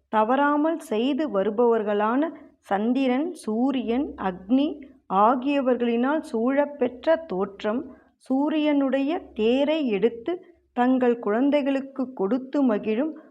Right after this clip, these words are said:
அசுர பெண்மணிகள், முனிவர்களையும் மனப்பு வாய்ந்த தேவர்களையும் தங்கள் வீட்டு உப்பரிகைகளில் அடுக்கில் பலவந்தமாக இழுத்து வந்து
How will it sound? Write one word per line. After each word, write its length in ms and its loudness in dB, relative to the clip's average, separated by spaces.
அசுர 440 0
பெண்மணிகள், 1000 0
முனிவர்களையும் 880 2
மனப்பு 600 -2
வாய்ந்த 440 2
தேவர்களையும் 880 0
தங்கள் 460 4
வீட்டு 480 -2
உப்பரிகைகளில் 1080 2
அடுக்கில் 760 -4
பலவந்தமாக 1000 2
இழுத்து 440 -2
வந்து 480 0